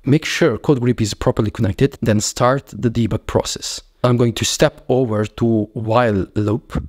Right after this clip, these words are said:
and we can see our bug in action. So basically, no voltage level is applied to the light emitting diode. Let's stop the debug process, resolve the issue we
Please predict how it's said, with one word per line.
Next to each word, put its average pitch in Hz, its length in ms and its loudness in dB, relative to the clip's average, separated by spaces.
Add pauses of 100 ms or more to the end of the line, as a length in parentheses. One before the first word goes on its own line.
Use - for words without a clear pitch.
and 110 440 0
we 117 120 0
can 113 200 2
see - 320 2
our 113 200 0
bug 123 360 2
in 127 140 -2
action. - 480 -6 (360)
So 104 320 0 (180)
basically, 110 600 0 (120)
no 139 220 2
voltage 127 400 -2
level 120 240 2
is 110 120 2
applied 107 420 -2
to 120 100 -10
the 120 80 2
light 107 400 -2
emitting 110 300 0
diode. - 360 -6 (140)
Let's 151 240 2
stop - 400 0 (120)
the 117 100 0
debug 110 420 0
process, - 600 -4 (320)
resolve 107 500 0
the 113 160 0
issue 107 300 -4
we 110 220 2